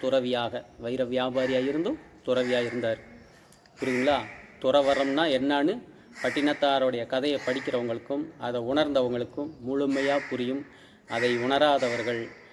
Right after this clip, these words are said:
ஏதேதோ மாய பேச்சுகளை கேட்டுட்டு பல, அந்த, என்னது, அதுக்கு பேர் என்னது, கார்ப்பரேட் சாமியார்கள், ஆ, கார்ப்பரேட் சாமியார்கள்ட்ட போய் சேர்ந்துக்கிட்டு அவங்க தான் பெரிய துறவி.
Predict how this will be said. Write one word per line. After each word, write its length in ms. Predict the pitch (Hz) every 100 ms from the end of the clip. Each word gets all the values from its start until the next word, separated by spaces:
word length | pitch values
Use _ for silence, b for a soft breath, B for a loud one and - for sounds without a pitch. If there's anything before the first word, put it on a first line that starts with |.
| B -
ஏதேதோ 640 | 127 165 170 160 151 156
மாய 360 | 143 131 160 143 -
பேச்சுகளை 460 | 160 - 143 131 123
கேட்டுட்டு 580 | 139 131 - 123 117 - b b b -
பல, 180 | - 135 143 127 123 113 110 113 113 - - - - -
அந்த, 240 | 120 120 120
என்னது, 440 | 123 120 123 117
அதுக்கு 200 | 113 107
பேர் 160 | 123 113
என்னது, 240 | 113 113 135 - - - - - - -
கார்ப்பரேட் 540 | - 160 165 151 147 147
சாமியார்கள், 640 | 143 139 131 127 120 120 -
ஆ, 160 | 131 110 - - - -
கார்ப்பரேட் 560 | 143 175 175 165 160
சாமியார்கள்ட்ட 760 | 156 147 143 147 143 135 127 120 127
போய் 180 | 143 151 -
சேர்ந்துக்கிட்டு 560 | 139 131 113 127 120 -
அவங்க 300 | 123 143 156
தான் 200 | 147 160
பெரிய 400 | 139 139 160 165
துறவி. 500 | 170 143 131 117 110